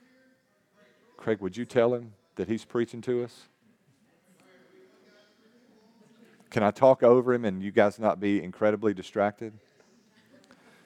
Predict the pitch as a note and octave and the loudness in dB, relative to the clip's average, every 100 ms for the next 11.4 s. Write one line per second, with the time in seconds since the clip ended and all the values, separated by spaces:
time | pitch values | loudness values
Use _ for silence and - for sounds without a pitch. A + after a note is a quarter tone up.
0 | _ _ - - B2+ B2 A#2+ C3+ C#3 - | _ _ -14 4 6 6 4 2 2 -2
1 | - - - G#2 A2 A#2 B2 A2+ - - | -18 -20 -12 2 4 4 0 -2 -16 -20
2 | - G#2+ G#2+ G#2+ G#2+ A#2+ G2+ F#2+ _ _ | -4 0 0 2 0 0 -6 -18 _ _
3 | _ _ _ _ _ _ _ _ _ _ | _ _ _ _ _ _ _ _ _ _
4 | _ _ _ _ _ _ B2 B2+ C#3 C3+ | _ _ _ _ _ _ -2 4 4 4
5 | - - - D3 B2+ - - A2+ A2+ A#2+ | -2 -14 0 4 4 0 0 4 6 4
6 | A2 G2 G2+ A2 - G#2+ - - F#2+ F2+ | -2 -8 2 2 2 -12 -12 -8 -8 0
7 | A#2+ A#2 - A2+ G2 B2+ A#2+ A#2 G2 - | 2 2 -2 -6 -4 -4 -2 -4 -6 0
8 | A#2+ A2+ - A2 G#2 - F2+ F2+ F2+ E2+ | 0 0 -2 -2 -2 -2 2 4 2 -2
9 | _ _ _ - - - _ _ - _ | _ _ _ -20 -20 -20 _ _ -20 _
10 | - F#2+ G#2+ B2+ C3 _ _ _ A#2+ B2+ | -10 -2 4 4 2 _ _ _ 4 4
11 | E3+ E3 E3+ | 6 8 6